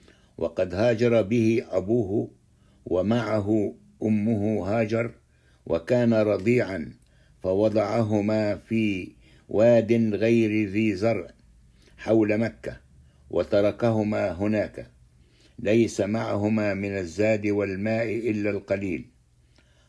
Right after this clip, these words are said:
فحاطهما الله بعنايته وكفايته. وقد أثنى الله عليه ووصفه بالحلم والصبر وصدق الوعد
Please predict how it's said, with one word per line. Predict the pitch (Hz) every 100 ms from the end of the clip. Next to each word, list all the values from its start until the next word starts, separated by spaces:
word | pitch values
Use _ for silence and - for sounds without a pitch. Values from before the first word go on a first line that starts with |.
| _
فحاطهما | 87 90 101 98 - 120 107 104 104
الله | 101 104 113 98 101
بعنايته | 98 98 98 101 98 110 113 107 101 110
وكفايته. | 98 101 104 101 98 82 78 67 65 _ _ _ _ _ _ _ _ _ _ _
وقد | - 92 101 92 - - - -
أثنى | 123 - 113 113
الله | 104 101 110 120 101 104
عليه | 98 101 110 104 78 64 - _ _ _
ووصفه | - 92 113 110 104 107 104 101
بالحلم | 95 92 90 101 113 104 98
والصبر | 98 - - 113 104 101
وصدق | 92 - 117 110 -
الوعد | 101 104 107 -